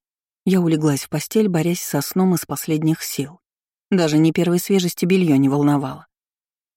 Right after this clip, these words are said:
А то, мало ли. «В тебе тоже есть магия»,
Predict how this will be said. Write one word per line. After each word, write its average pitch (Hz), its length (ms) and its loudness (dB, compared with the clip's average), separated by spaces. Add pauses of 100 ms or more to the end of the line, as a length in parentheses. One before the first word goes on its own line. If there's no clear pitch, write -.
А 175 140 -4
то, 151 160 2
мало 151 380 2
ли. - 120 -18 (800)
«В - 120 -18
тебе 143 360 -2
тоже 156 360 0
есть 147 340 0
магия», 143 520 0